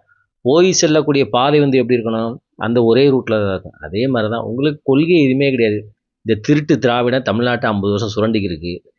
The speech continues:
இந்த தமிழ்நாட்டோட அத்தனை சீர்கேட்டு காரணம் இந்த பெரியார், சூரியார், அந்த ஆளு தான். அவரை போய் கொள்கை தலைவனை வச்சுக்கிட்டு, அ, நீங்க என்ன அரசியல் பேச போறீங்க? ஒண்ணு, இங்க தமிழ்நாட்டுல மூன்று வகையான அரசியல் இருக்கு.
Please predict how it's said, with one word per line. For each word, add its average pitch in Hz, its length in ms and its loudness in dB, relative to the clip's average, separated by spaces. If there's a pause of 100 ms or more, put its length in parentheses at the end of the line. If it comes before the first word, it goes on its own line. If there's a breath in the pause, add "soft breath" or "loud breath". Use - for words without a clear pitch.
(260)
இந்த 117 520 0
தமிழ்நாட்டோட 131 400 0
அத்தனை 123 540 0 (100)
சீர்கேட்டு 123 360 0
காரணம் 110 220 0
இந்த 117 120 0
பெரியார், 110 460 0
சூரியார், 104 560 -2
அந்த 95 260 -6
ஆளு 98 160 -2
தான். 90 240 -4
அவரை 107 340 0
போய் 113 260 0
கொள்கை 107 280 -4
தலைவனை 95 320 -4
வச்சுக்கிட்டு, 85 640 -10 (520)
அ, 113 100 -6
நீங்க 110 380 0
என்ன 202 160 4
அரசியல் 147 400 0
பேச 104 240 -6
போறீங்க? 90 420 -6
ஒண்ணு, 113 340 -2
இங்க 107 180 -4
தமிழ்நாட்டுல 123 540 -2
மூன்று 131 340 0
வகையான 117 300 2
அரசியல் 107 340 -2
இருக்கு. 87 260 -8